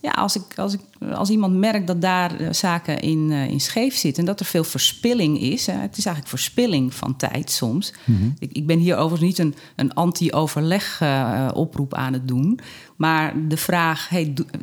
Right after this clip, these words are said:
Speaker 1: voegt dit nog waarde toe? En, en hebben we hier met z'n allen nog iets aan? Of is het eigenlijk iets geworden wat alleen maar een bepaald clubje, eh, wat voor een bepaald clubje belangrijk is? Ehm, maar ieder van ons heeft wel de,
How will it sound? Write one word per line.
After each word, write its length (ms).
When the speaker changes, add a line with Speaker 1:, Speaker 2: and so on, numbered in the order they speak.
Speaker 1:
voegt 280
dit 140
nog 120
waarde 360
toe? 360
En, 240
en 280
hebben 280
we 60
hier 220
met 180
z'n 100
allen 300
nog 200
iets 180
aan? 280
Of 120
is 160
het 120
eigenlijk 320
iets 140
geworden 400
wat 160
alleen 200
maar 120
een 60
bepaald 360
clubje, 500
eh, 340
wat 260
voor 140
een 60
bepaald 300
clubje 340
belangrijk 460
is? 260
Ehm, 240
maar 180
ieder 220
van 160
ons 180
heeft 180
wel 200
de, 220